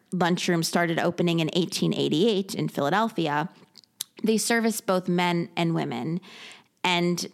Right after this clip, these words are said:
this was important because women were joining the workforce, and they needed a place to go eat. And as the film covers, women were stenographers, and women were a key element of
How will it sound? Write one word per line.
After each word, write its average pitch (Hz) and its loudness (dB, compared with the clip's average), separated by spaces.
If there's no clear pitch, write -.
this 196 -2
was 185 2
important 180 0
because 170 -2
women 175 2
were 165 2
joining 160 0
the 160 0
workforce, 190 -2
and 180 2
they 170 2
needed 160 0
a 156 -2
place - -4
to - -4
go 156 0
eat. - -4
And 151 -2
as 175 0
the 170 -4
film 165 0
covers, 156 -2
women 160 0
were 151 0
stenographers, 147 -2
and 156 -2
women 160 0
were 156 0
a 196 0
key 226 0
element 185 2
of 160 -2